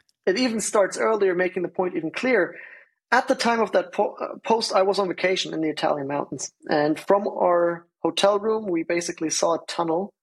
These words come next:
at night in the distance, always glowing yellow, kinda creepy. And I had this idea of, "Okay, I wanna make a post on that, you know? I wanna make a post of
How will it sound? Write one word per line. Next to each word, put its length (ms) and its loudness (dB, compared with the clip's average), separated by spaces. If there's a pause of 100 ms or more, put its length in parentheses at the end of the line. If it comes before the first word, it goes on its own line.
at 140 0
night 400 -4 (580)
in 120 2
the 80 2 (120)
distance, 560 -2 (100)
always 300 2
glowing 420 0
yellow, 480 0 (140)
kinda 280 2
creepy. 600 -2
And 140 2
I 80 4
had 240 0
this 160 0
idea 300 2
of, 160 -4
"Okay, 320 -2 (240)
I 60 0
wanna 260 2
make 100 0
a 80 -2 (540)
post 340 0
on 120 0
that, 240 -2
you 60 -8
know? 140 0
I 100 2
wanna 200 0
make 160 -2
a 180 -10
post 200 -2
of 120 -4